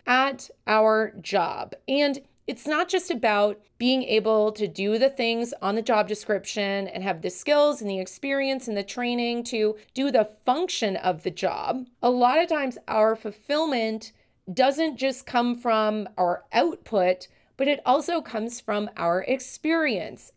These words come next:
And the culture is a big part of the experience. Now,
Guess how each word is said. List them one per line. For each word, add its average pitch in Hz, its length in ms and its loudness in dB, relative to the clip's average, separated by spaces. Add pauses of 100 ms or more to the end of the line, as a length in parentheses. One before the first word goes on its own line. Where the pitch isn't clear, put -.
And 240 280 2
the 247 120 2
culture 247 800 0 (180)
is 277 140 0
a 320 60 4
big 262 460 -2
part 214 440 0
of 180 340 0
the 180 320 -4
experience. 294 920 -4
Now, 226 360 2